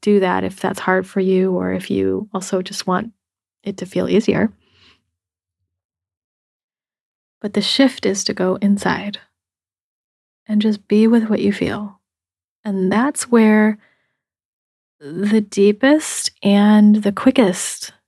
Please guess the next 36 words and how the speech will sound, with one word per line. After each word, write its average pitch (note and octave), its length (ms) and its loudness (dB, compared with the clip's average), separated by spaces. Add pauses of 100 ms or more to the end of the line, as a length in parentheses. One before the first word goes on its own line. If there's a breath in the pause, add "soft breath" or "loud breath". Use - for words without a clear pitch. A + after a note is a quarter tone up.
(140)
change F#3 300 -4
is F#3 80 -6
gonna F#3 180 -2
happen. G3 460 -8 (1800)
If - 360 -10
you're G#3 220 4
practiced G3+ 500 -6
at F3+ 140 -6
it, F3 160 -6 (240)
or G3+ 160 -2
if G3 160 -6
you F#3 480 2 (1400)
have G#3 200 -4
some F#3 200 -2
tools, F#3 400 -2
right? F#3+ 280 -2 (920)
It G#3+ 80 -20
can A3+ 180 2
be A3+ 100 4
definitely A3 360 4
hard G3+ 360 2
when G3 140 2
you G3 140 2
don't G#3 180 2
have G3+ 160 -2
those G3 220 -2
tools, G3 260 2
or G3 60 2
if F#3 120 -8
you G3 60 -2
never, F#3+ 400 -4
if G#3 160 -8
you've G3 140 -6
never F#3 180 0
done A#3+ 300 4
that, F#3+ 360 2